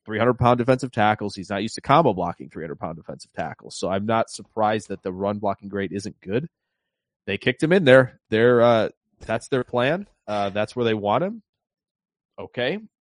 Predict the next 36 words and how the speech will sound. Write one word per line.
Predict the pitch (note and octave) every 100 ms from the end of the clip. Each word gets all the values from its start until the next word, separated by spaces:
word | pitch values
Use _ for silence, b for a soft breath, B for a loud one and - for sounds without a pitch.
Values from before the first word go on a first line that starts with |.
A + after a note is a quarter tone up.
| _ -
Uh, | G#2+ G2+ G2
Lindstrom | F#2 A2+ D#3 - D#3+
got | C3 A#2
the | -
bag. | F2+ - G2 G#2 C#3 F3+ - _ _ _ _ _ _ _ _ _ _ _ -
That | A#2+ -
pass | B2 B2+ -
blocking | C#3+ C#3 C3+
was, | G#2+ G2+ - - G2+
that, | B2+ C#3
that | C3 C3+
grade | B2 A#2+ G#2+
is | F#2+
disgusting. | - - - A2+ C3 F#3 G3+ A3+ - -
Uh, | G#2 G2 F#2+
that | G#2+ A#2+
was | A2+ G#2
very | A2+ A#2+
much | A2+ -
reflected | - - - A2
on | F#2
the |
film. | - G#2 C3+ A3+ - _ _ _ _ A#2
What | C3 D#3+
a |
dreadful | F#2+ - A2+ B2 C3+ G#2+
performance. | F#2 - C3 E3 E3 A2
Derek | A2+ A#2+ -
Brown | A#2+ A#2+ A#2+
had | G#2 G#2+
his | F#2+
way | G2 G#2 G#2 A2
<laughs> |
with, | F3+ - -
with | A2 -
Lindstrom | A#2+ B2+ - B2 G#2+